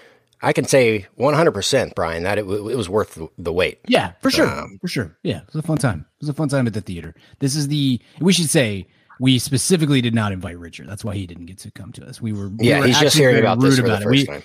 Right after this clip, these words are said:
Speaker 2: did the thing you do in, like, third grade where you invite your friends in your class, but not everybody. That's what we did to Richard. We made a big deal of it. Um, somebody asked, like, "Is Richard coming?" I was like, "Uh,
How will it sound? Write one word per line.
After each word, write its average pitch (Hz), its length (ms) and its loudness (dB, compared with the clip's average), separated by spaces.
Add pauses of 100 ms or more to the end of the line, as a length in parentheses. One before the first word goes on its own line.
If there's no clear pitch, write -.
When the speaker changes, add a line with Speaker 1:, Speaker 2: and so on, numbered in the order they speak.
(120)
Speaker 2:
did 156 160 2
the 160 100 4
thing 151 240 2
you 135 140 4
do 131 200 4
in, 120 80 2
like, 113 180 -2
third 113 260 -4
grade 110 260 -4
where 104 140 -6
you 104 160 -6
invite 101 400 -6
your 101 100 -8
friends 113 400 2
in 123 80 4
your 120 100 2
class, 120 340 2
but 101 160 -2
not 92 440 -2
everybody. 110 600 4
That's - 240 0
what 104 100 4
we 92 80 -2
did 87 160 -6
to 82 40 -14
Richard. 82 300 -16
We 98 80 -4
made 95 140 -2
a 87 40 -8
big 90 320 -4
deal 85 200 -10
of 92 160 -18
it. 73 160 -16 (200)
Um, 82 460 -18 (220)
somebody 202 400 4
asked, 131 280 2
like, 120 120 2
"Is 120 100 2
Richard 247 240 2
coming?" 262 240 2
I 220 40 -2
was 165 100 -4
like, 139 200 -6 (120)
"Uh, 117 140 -8